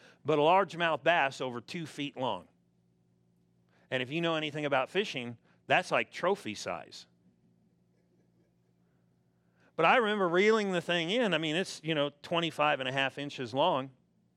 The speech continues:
And I caught that thing, and I remember thinking, "I got it. Now what?"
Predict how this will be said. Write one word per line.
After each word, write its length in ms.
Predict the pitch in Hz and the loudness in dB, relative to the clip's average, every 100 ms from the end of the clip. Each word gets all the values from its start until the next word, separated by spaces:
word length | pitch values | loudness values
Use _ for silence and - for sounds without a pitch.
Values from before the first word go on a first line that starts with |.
| _ _ _ _ - _ _ - - _ | _ _ _ _ -20 _ _ -20 -20 _
And 180 | 165 165 | 0 4
I 140 | 151 135 | 4 2
caught 280 | 196 233 | 4 4
that 180 | 180 147 | 4 2
thing, 300 | 151 156 160 139 _ _ _ _ _ _ _ _ | 0 -4 -6 -14 _ _ _ _ _ _ _ _
and 240 | 170 165 151 | 2 2 2
I 140 | 147 | 2
remember 500 | 156 151 156 180 165 | 2 0 -2 -2 -2
thinking, 540 | 151 156 151 143 127 123 - | -2 -4 -4 -4 -6 -8 -6
"I 120 | 120 | 0
got 260 | 135 170 147 | 2 2 2
it. 180 | 135 - _ _ _ _ - _ _ _ _ _ _ _ _ _ _ _ _ _ _ _ _ _ _ _ _ _ _ _ _ _ _ _ _ | -2 -6 _ _ _ _ -20 _ _ _ _ _ _ _ _ _ _ _ _ _ _ _ _ _ _ _ _ _ _ _ _ _ _ _ _
Now 240 | 107 113 104 | -4 -4 -4
what?" 240 | 82 | -8